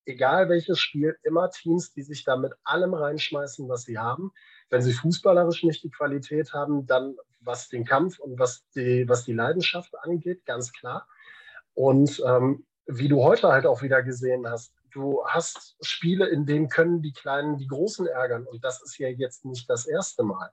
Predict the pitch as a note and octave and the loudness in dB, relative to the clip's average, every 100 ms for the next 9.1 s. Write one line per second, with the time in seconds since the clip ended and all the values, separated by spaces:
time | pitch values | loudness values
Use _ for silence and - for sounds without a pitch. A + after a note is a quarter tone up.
0 | - D3+ C#3 B2 B2+ B2+ C#3+ - - - | -6 -4 -2 2 4 2 0 -4 -6 -18
1 | - - B2 - - D3+ D3 E3 F3 D3+ | -20 -18 -16 -16 -18 -4 2 2 2 4
2 | E3 D3 D#3+ D#3+ D#3 D#3 E3+ - D#3 D#3+ | 4 6 6 6 6 4 2 -2 -4 -2
3 | D#3 D#3 C#3+ C#3 D3 - D3 D#3 D3+ D3+ | 0 0 0 -2 -4 -8 -8 -2 0 0
4 | - C#3+ D3+ D3+ C#3 D3+ D3 C3 - D3+ | -4 -8 -6 -4 -2 0 -2 -4 -6 -6
5 | C#3+ D3 C#3 C3+ C#3+ C3+ C3 C3 B2+ - | -4 -6 -6 -4 -4 0 0 0 -2 0
6 | F3 D3 C3 C#3 D3 C#3 C#3 C3 B2+ C#3 | 0 -2 -6 -4 -4 -4 -4 -4 -2 -2
7 | - C3+ C3+ C3 B2+ C#3+ C3 C3 C3 B2+ | -4 -10 -10 -10 -6 -4 -4 -4 -6 -8
8 | C#3+ E3 B2 _ _ _ _ B2 C3 - | -6 -6 -8 _ _ _ _ 4 4 4